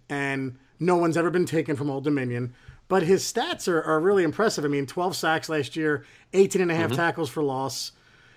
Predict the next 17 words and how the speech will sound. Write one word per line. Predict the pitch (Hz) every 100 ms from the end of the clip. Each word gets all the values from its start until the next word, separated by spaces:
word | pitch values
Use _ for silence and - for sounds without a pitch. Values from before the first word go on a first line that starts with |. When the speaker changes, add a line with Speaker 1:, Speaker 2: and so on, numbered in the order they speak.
| _ _
Speaker 1:
You | -
know, | 185
thirty-three, | 165 208 220 220 196 196 180 _ -
uh, | 175 160 147
career | - 202 190
sacks | - 180 170 -
in | 156
forty-three | 143 170 165 165 151
games. | 170 170 170 143
He's | 143
a | 143
big | 127 190 147
kid, | 185 185 160 - _
six | - - 196 -
four, | 170 175
two | - 185
fifty. | 127 180 131 180 165